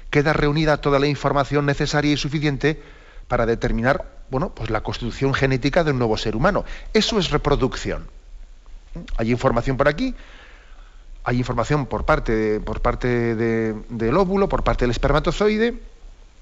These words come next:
y se reproduce. No hay, por tanto, una identidad genética mezclada con la de, ¿eh? con la de la madre, y, bueno, y ahí se juntan. La reproducción de la especie del hombre, podemos decir, de una manera muy resumida,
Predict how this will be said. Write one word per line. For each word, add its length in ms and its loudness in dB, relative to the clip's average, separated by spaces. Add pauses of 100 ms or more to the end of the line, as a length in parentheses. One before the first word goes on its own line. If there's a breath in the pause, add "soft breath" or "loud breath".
(120)
y 200 2
se 200 2
reproduce. 640 2
No 80 0
hay, 120 0
por 160 -2
tanto, 180 -2
una 80 4
identidad 480 2
genética 580 0 (360 loud breath)
mezclada 600 0
con 160 -2
la 120 0
de, 200 0
¿eh? 200 -4
con 160 -6
la 120 -2
de 80 -4
la 100 0
madre, 340 0 (540 loud breath)
y, 120 -4
bueno, 180 -6
y 60 -2
ahí 100 2
se 140 -6
juntan. 380 -12
La 80 -2
reproducción 680 2 (800 loud breath)
de 160 2
la 60 2
especie 360 0
del 140 4
hombre, 320 4
podemos 380 -2
decir, 400 0
de 160 -6
una 80 0
manera 180 2
muy 140 2
resumida, 560 2